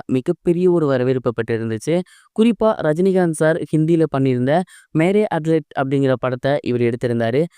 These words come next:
அந்த படமும் ரசிகர்கள் மத்தியில மிகப்பெரிய ஒரு வரவேற்பை பெற்றிருந்துச்சு. சமீப காலமா இவர் படங்கள் எதுவும் பண்றதில்ல. கையில இருந்த காசெல்லாம் காலியாகி ட்ரீட்மெண்ட்டுக்கு ஏகப்பட்ட பேர்கிட்ட வந்துட்டு பாத்தீங்கன்னா ஹெல்ப் கேட்டிருந்தாரு.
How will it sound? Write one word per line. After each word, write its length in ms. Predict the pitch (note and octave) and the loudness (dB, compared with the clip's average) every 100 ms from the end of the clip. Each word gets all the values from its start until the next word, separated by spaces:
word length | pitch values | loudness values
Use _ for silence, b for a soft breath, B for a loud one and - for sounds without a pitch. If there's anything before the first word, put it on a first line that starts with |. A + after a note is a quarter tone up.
| b - | b -4
அந்த 180 | C3 F3 | -2 0
படமும் 400 | F3 F3 F#3+ F3+ | 0 2 2 0
ரசிகர்கள் 400 | D3+ D#3+ D3 D3 C3+ | 0 0 0 0 0
மத்தியில 320 | B2 C3 C#3 - | -2 -2 -2 -2
மிகப்பெரிய 480 | A#2+ B2 B2+ B2+ C#3 | -2 -2 -2 0 0
ஒரு 140 | B2 | 0
வரவேற்பை 380 | A#2 A#2 A#2+ A2+ | 0 -2 -4 -6
பெற்றிருந்துச்சு. 580 | A2+ A2 A2 G#2+ A2 D3+ E3+ b b - | -6 -6 -4 -4 -2 -2 -2 b b -6
சமீப 400 | A#2+ A#2 A2 B2 | -2 0 0 0
காலமா 320 | D#3+ F#3 G3 - | 0 0 0 0
இவர் 220 | F3 D#3 | 0 0
படங்கள் 360 | D3 D#3 D#3 D3 | -2 -2 0 0
எதுவும் 180 | D3+ C3+ | 0 -2
பண்றதில்ல. 420 | B2+ C3 B2+ C#3 F3 | 0 0 0 0 0
கையில 280 | F#3+ G3+ A3+ | 2 2 2
இருந்த 160 | G3+ G3 | 2 0
காசெல்லாம் 440 | F3 E3+ F3 E3 | 0 0 0 0
காலியாகி 480 | D#3 D3+ D3+ C#3 C#3+ D3 | 2 2 4 4 2 2
ட்ரீட்மெண்ட்டுக்கு 580 | C#3+ C3+ C#3+ B2+ A#2+ C3 A#2+ | 0 0 0 0 0 2 2
ஏகப்பட்ட 440 | A#2+ B2+ B2 - A2+ | 2 0 0 -2 -2
பேர்கிட்ட 260 | A#2 A2+ A2 | -2 0 -2
வந்துட்டு 260 | G#2+ G2+ | -2 -2
பாத்தீங்கன்னா 360 | G#2 G2 G#2+ G#2+ | -6 -4 -4 -4
ஹெல்ப் 240 | G#2+ G#2+ - | -4 -6 -4
கேட்டிருந்தாரு. 520 | A2 G#2 G#2 G#2 A#2 | -4 -2 -2 0 0